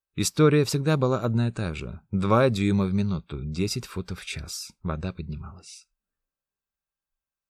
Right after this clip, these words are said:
Туманность приступила к регулярной работе, и, если расчеты Космо верны,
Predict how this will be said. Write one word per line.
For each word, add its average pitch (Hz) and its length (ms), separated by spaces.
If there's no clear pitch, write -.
Туманность 151 500
приступила 135 540
к - 80
регулярной 117 540
работе, 120 420
и, 82 400
если 80 280
расчеты 82 460
Космо 80 320
верны, 80 580